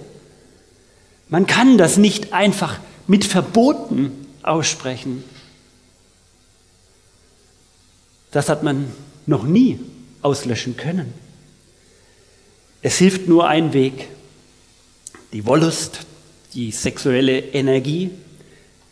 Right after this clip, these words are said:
dem wunderbaren Hormoncocktail, der nicht vergessen werden darf, Dopamin, Oxytocin, Testosteron, in ein neues Land zu lenken, nicht zu verbieten,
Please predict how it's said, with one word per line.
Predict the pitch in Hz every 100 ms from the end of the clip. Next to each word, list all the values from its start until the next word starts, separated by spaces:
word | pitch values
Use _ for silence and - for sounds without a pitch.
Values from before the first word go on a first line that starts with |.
| -
dem | 131 131
wunderbaren | 190 262 254 180 147 185 208 160
Hormoncocktail, | 156 156 170 196 135 - - 127 135 151 - -
der | 127
nicht | 170 -
vergessen | 190 131 - 135
werden | 117 123
darf, | 113 123 151 -
Dopamin, | - 165 151 135 143 147 147 - - - - - - -
Oxytocin, | 147 - 143 135 - 135 139 135 - -
Testosteron, | 156 - 147 - 117 123 127 123 - - - _ _ _ _ _ -
in | 135
ein | 127 123
neues | 139 156 156 147
Land | 139 151 165 - -
zu | -
lenken, | 123 113 113 - 117 113 - - _ _ _ _ _ _ _ -
nicht | 139 -
zu | -
verbieten, | - 120 175 180 - 110